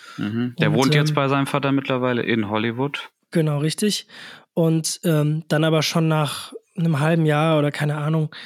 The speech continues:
Speaker 2: er quasi das Gespräch mit seinem Vater sucht und sagt, Du, Paps, ähm,
Speaker 1: Nee, er, er sucht nicht das Gespräch, er hat eine Panikattacke.
Speaker 2: g-, genau,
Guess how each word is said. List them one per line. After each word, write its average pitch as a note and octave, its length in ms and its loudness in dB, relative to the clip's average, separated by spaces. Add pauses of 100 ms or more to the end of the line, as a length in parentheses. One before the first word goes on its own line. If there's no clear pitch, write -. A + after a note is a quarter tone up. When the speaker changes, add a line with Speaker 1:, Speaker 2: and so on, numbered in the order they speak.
(460)
Speaker 2:
er D3+ 160 0
quasi D#3 600 0 (680)
das - 160 -4
Gespräch E3+ 400 0
mit F#3 140 2
seinem E3 160 2
Vater F3 300 2
sucht E3+ 240 -2
und D#3 100 0
sagt, D3+ 260 -2
Du, G#3 220 4 (160)
Paps, - 560 -4 (1200)
ähm, D3 140 2
Speaker 1:
Nee, C3 80 6
er, B2 180 4
er G#2+ 120 0
sucht C3 240 2
nicht A#2+ 120 0
das A2+ 120 0
Gespräch, C#3 320 -2
er A2 40 -2
hat - 80 -4
eine G2 80 -2
Panikattacke. G2 840 -2
Speaker 2:
g-, F#3 180 -4
genau, E3+ 340 2